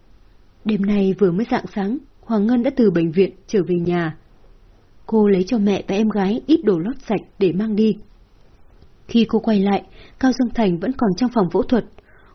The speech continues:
Cô cũng không quấy rầy anh, chỉ gửi tin nhắn cho anh biết mình về nhà trước. Cô vừa tắm rửa xong, mới nằm lên giường thì điện thoại trên bàn đã reo vang. Là Cao Dương Thành gọi đến.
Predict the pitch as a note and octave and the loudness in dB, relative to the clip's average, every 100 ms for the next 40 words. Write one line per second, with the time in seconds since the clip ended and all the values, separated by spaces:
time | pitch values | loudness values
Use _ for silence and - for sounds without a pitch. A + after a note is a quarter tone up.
0 | - A#3 B3 B3 B3+ A3 G3 A#3+ - F3 | -2 0 0 -2 -2 0 -2 -2 0 0
1 | - A3+ G#3+ - - - G#3+ - F3+ D#3+ | 0 -2 -2 -6 -12 -2 0 2 2 2
2 | A3 G#3+ F#3 G#3+ - A3+ G#3 G#3+ D4+ G#3+ | -2 -2 -2 -2 -2 0 0 2 2 2
3 | F#3+ D#3+ F3 E3+ E3 C#3+ B3 C#4+ - - | 2 2 2 2 0 0 2 0 -2 -20
4 | - - _ - _ _ - - - - | -20 -20 _ -20 _ _ -20 -20 -20 -8
5 | - A3+ G#3 G#3 F#3 F3+ G#3+ C4 E3 - | 0 2 4 2 0 0 0 0 0 0
6 | A3 G3+ - - - G#3 G#3 C#4 G#3 A3+ | -2 -2 -8 -8 0 2 4 2 2 2
7 | A#3 A3+ F#3 E3 - - F#3+ F#3 F3+ G#3 | 2 2 2 0 -6 0 2 2 0 -4
8 | - - A3+ G3 F3 D#3+ A3 A#3+ A3 A3+ | -4 -4 -2 0 -2 -4 -4 -4 -2 -4
9 | A3 - - - - - - - - - | -4 -10 -20 -20 -20 -20 -20 -20 -20 -20
10 | - G#3+ G3+ F3 E3 A#3+ A3+ A#3 G#3+ F#3+ | -6 0 2 0 0 -2 0 0 0 0
11 | E3+ F#3+ F#3+ F#3+ | 0 0 0 0